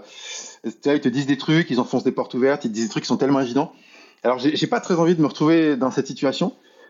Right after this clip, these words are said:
Donc, en fait, je voudrais le faire sans que ce soit les gens qui me payent, en fait.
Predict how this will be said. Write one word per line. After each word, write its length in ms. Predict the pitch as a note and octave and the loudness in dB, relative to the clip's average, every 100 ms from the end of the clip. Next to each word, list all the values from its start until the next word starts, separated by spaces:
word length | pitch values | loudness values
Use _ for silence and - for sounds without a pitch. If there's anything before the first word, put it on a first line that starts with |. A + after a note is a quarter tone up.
| - | -6
Donc, 120 | B2 | -4
en 40 | D3 | -2
fait, 200 | G3+ A2+ | -4 -2
je 120 | B2+ | 0
voudrais 220 | E3 E3 | 2 2
le 60 | D#3 | 2
faire 320 | E3 F#3+ G#3+ _ _ _ _ _ | 0 0 -2 _ _ _ _ _
sans 220 | - F3+ | -4 -2
que 80 | F#3 | -2
ce 100 | - | -4
soit 160 | - D3+ | 0 2
les 100 | C#3 | 2
gens 100 | E3 | 0
qui 140 | D3+ | 0
me 80 | C3 | 2
payent, 260 | D3 C3 | 2 2
en 60 | G#2 | 2
fait. 280 | G2+ F#2 | -2 -6